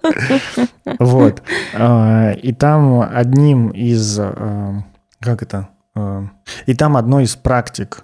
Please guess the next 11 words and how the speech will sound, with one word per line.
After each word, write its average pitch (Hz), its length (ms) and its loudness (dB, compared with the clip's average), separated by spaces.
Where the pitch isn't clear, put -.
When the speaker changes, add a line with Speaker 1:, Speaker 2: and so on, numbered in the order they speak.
Speaker 2:
для 110 680 0
нау-, 110 500 -2
научения 110 880 -2
этим 104 280 -8
осознанным 101 600 -4
снам, 175 480 -2
а, 104 640 -4
было 113 840 2
напоми-, 113 640 -2
м, 117 380 -4
пи-, 117 260 0